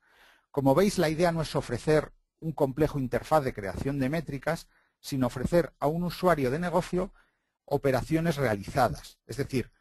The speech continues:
sobre estos dos indicadores que me has seleccionado, ¿qué quieres realizar? Dividirlos, restarlos, dividirlos en una dirección, restarlos en la otra.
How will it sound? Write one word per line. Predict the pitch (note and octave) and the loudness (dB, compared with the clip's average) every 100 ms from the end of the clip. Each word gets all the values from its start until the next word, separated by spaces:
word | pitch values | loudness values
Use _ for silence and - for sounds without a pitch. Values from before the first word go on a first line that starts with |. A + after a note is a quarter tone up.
| _ | _
sobre | - C#3+ | 0 0
estos | D#3+ - C#3 | 2 -2 -2
dos | G3 - | -2 0
indicadores | F3+ E3 C#3 A#2 G2+ G2+ | -2 0 0 0 -4 -8
que | - | -6
me | B2 | -2
has | C3+ | -2
seleccionado, | - B2+ A#2 E3 F3 F#3+ F#3 F#3+ _ _ _ | -2 -4 -2 -2 0 2 2 0 _ _ _
¿qué | D#3+ | -4
quieres | - D#3 B2 | 2 2 4
realizar? | A#2 G#2+ - F#2 - _ - | 2 0 -2 -8 -8 _ -10
Dividirlos, | A2 F#2+ A#2 F#3 G3 G3 G3 - | -8 0 4 4 4 0 0 -8
restarlos, | - - - C3 D#3 E3+ E3+ | -14 -12 0 2 4 2 2
dividirlos | B2+ A2+ A#2 A#2 - | 0 -2 -2 -4 -6
en | G#2+ | -8
una | G2 | -8
dirección, | F2+ - D3 E3+ | -12 -8 -4 -2
restarlos | D#3 A#2+ A2+ G#2 - | -4 -6 -6 -6 -8
en | G#2+ | -10
la | F#2 | -2
otra. | C3 D3+ D#3 | -2 0 -2